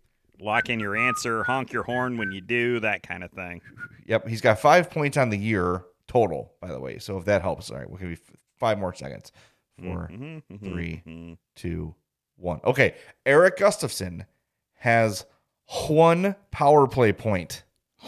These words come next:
Speaker 1: One.
Speaker 2: One. <laughs> Like, how? <laughs> How is that possible?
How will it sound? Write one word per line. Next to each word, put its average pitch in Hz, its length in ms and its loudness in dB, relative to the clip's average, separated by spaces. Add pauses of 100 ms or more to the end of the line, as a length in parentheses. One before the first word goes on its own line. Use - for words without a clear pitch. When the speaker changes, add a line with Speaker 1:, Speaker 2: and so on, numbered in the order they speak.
(140)
Speaker 1:
One. 147 520 0 (200)
Speaker 2:
One. 160 460 8 (200)
<laughs> 196 80 2 (720)
Like, 160 320 -2 (160)
how? 180 560 8 (280)
<laughs> - 300 -8
How 208 180 8
is 214 100 -8
that - 280 4
possible? 139 720 2